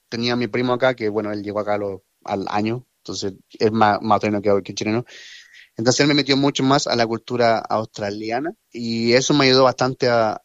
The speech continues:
a sentirme un poco más como, como en casa acá, porque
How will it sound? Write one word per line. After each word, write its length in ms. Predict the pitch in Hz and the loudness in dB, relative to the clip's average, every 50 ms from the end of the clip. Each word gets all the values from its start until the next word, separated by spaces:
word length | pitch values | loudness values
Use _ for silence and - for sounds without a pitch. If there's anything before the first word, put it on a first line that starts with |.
| _ _ | _ _
a 160 | - - 110 | -10 -10 -8
sentirme 340 | - - 107 - 120 113 117 | -8 -8 -8 -8 -6 -6 -4
un 60 | 110 | -4
poco 200 | 107 117 110 117 | -4 -6 -6 -4
más 220 | 113 110 107 110 - - | -4 -4 -4 -4 -6 -10
como, 440 | - 110 104 104 104 101 104 98 - | -14 -12 -10 -8 -8 -8 -8 -10 -12
como 220 | - 104 104 104 | -12 -10 -8 -8
en 60 | 104 | -8
casa 300 | 101 - 117 120 - 135 | -4 -4 -4 -4 -2 -6
acá, 180 | 127 127 139 139 | -4 -4 -4 -4
porque 400 | 135 131 120 - - 117 110 - | -4 -4 -8 -6 -8 -8 -8 -8